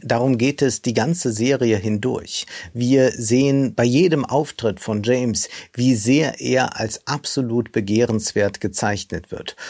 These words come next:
Und das meint nicht nur körperliche Attraktivität, sondern er ist auch jemand, der absolut perfekt die Manieren besitzt, die man in der höheren Gesellschaft braucht.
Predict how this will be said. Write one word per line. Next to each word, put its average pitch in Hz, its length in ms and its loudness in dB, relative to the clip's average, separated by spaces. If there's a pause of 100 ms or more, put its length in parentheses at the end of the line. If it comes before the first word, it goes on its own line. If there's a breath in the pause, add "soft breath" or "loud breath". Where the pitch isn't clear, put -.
Und 135 160 2
das 143 160 2
meint 120 240 0
nicht 139 240 -4
nur 110 220 0
körperliche 110 560 -2
Attraktivität, 101 1040 -6 (200 loud breath)
sondern 117 600 0 (120)
er 123 220 2
ist - 180 -2
auch 117 200 -2
jemand, 104 480 -2
der 98 360 0 (140)
absolut 110 720 -4
perfekt 110 440 -6
die 117 80 -2
Manieren 113 800 0 (160 loud breath)
besitzt, 110 420 -2
die 113 100 2
man 104 260 0
in 107 220 -4
der 98 140 0
höheren 107 380 0
Gesellschaft 101 560 -2
braucht. 98 420 -2